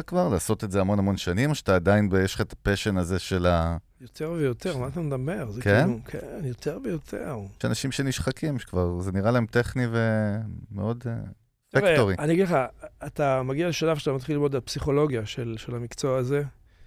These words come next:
Speaker 2: שיש כל כך הרבה פסיכולוגיה. אנשים צריכים שיח-, שיחמיאו להם, אתה שומע? אתה שומע דברים, תחפש מה אתה אוהב בשיר הזה, מה אתה אוהב בנגינה, מה אתה אוהב בסאונד, מה אתה אוהב בווייב, <clears throat> ות-, ותאמר להם את זה,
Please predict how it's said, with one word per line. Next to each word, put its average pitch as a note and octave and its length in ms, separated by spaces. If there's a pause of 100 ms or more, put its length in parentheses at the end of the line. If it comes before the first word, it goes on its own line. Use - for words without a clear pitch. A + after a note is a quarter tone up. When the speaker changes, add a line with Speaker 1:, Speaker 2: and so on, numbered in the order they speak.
(600)
Speaker 2:
שיש C3 800
כל C3 140
כך C3 60
הרבה A#2 120
פסיכולוגיה. A#2+ 560 (1600)
אנשים C#3 300
צריכים C#3 360
שיח-, C3+ 300 (100)
שיחמיאו A3 560
להם, A2 340
אתה - 100
שומע? E3+ 240
אתה A#2 100
שומע C#3 320
דברים, A2+ 500 (340)
תחפש - 600
מה E3+ 280 (180)
אתה E3+ 140
אוהב E3 160
בשיר C3+ 340
הזה, A#2 240 (760)
מה D#3 120
אתה E3 140
אוהב D#3+ 100
בנגינה, C3+ 540
מה C3+ 100
אתה C#3+ 140
אוהב C#3 120
בסאונד, B2+ 480
מה C#3+ 100
אתה D3+ 160
אוהב C3 140
בווייב, B2 500 (320)
<clears throat> - 280
ות-, C#3+ 260
ותאמר D3+ 480
להם E3 260
את A#2+ 80
זה, G#2+ 140